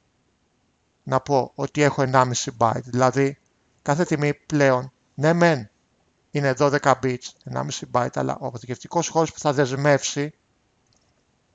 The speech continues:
θα είναι πόσο; Δύο bytes. Οπότε στην ουσία, σε κάθε τιμή θα δεσμεύσω δεκαέξι bits, τα οποία βέβαια, δεκαέξι bits, χρησιμοποιούνται μόνο τα δώδεκα bits.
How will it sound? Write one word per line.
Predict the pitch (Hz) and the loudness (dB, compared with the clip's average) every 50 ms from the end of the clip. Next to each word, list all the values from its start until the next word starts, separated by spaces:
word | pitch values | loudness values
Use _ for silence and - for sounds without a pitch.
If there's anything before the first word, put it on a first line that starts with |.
| _ _ _ _ _ _ _ _ _ _ _ _ _ _ _ _ _ _ _ _ _ _ _ _ _ _ _ _ _ _ _ _ | _ _ _ _ _ _ _ _ _ _ _ _ _ _ _ _ _ _ _ _ _ _ _ _ _ _ _ _ _ _ _ _
θα | - 156 | -4 -2
είναι | 160 175 180 | 0 -2 0
πόσο; | - - 185 185 175 - - 131 123 - _ _ | 4 6 6 6 6 4 0 -4 -8 -16 _ _
Δύο | 165 127 107 131 185 190 165 143 - | -20 -8 0 4 6 6 6 6 4
bytes. | 127 - - 113 - - - - - - | -2 -6 -6 -8 -14 -18 -18 -18 -20 -20
Οπότε | - - 117 143 | -16 -12 -10 -10
στην | 143 - - 165 160 | -6 -4 -4 -2 -2
ουσία, | 160 143 - - 170 156 143 131 131 135 - _ _ _ _ _ _ _ _ _ _ _ _ _ _ _ _ _ _ _ _ _ _ _ _ | -2 0 0 2 2 4 4 4 4 2 -2 _ _ _ _ _ _ _ _ _ _ _ _ _ _ _ _ _ _ _ _ _ _ _ _
σε | _ - - | _ -20 -6
κάθε | - 156 151 - 175 | -4 -2 -2 0 -2
τιμή | - - 160 156 165 156 123 104 | -2 0 0 0 0 0 -2 -2
θα | - - 147 135 | -2 2 2 2
δεσμεύσω | 123 139 127 110 117 139 151 160 165 - - - - - - | 2 0 -2 -4 -2 0 2 2 2 0 -2 -8 -10 -14 -16
δεκαέξι | - 117 117 - - 156 156 160 - - - 175 151 135 | -14 -14 -14 -4 0 2 2 2 0 -2 -6 -6 -4 -2
bits, | 151 143 143 - - - - - _ _ _ _ _ _ _ _ _ _ _ _ _ _ - | -2 -2 -2 -4 -6 -12 -16 -16 _ _ _ _ _ _ _ _ _ _ _ _ _ _ -12
τα | 143 | -12
οποία | - - 156 165 | -6 -2 -2 0
βέβαια, | 156 175 170 147 143 147 147 147 | 2 2 2 2 4 2 2 2
δεκαέξι | 156 151 139 - 147 151 - - - 170 139 | 0 -4 -10 -8 -8 -8 -6 -6 -8 -6 -4
bits, | 135 139 139 147 - - - _ _ _ _ _ _ _ _ _ _ _ | -2 -2 -2 -4 -6 -12 -18 _ _ _ _ _ _ _ _ _ _ _
χρησιμοποιούνται | _ 139 123 - 147 143 - 165 175 185 190 180 | _ -14 -12 -10 -10 -8 -6 -6 -2 0 0 2
μόνο | 165 196 208 214 190 | 4 4 4 4 4
τα | - 156 131 | 4 2 2
δώδεκα | 127 131 113 117 - 131 139 - | 2 0 -4 -6 -6 -8 -8 -8
bits. | - 117 - - - - | -10 -16 -16 -18 -20 -20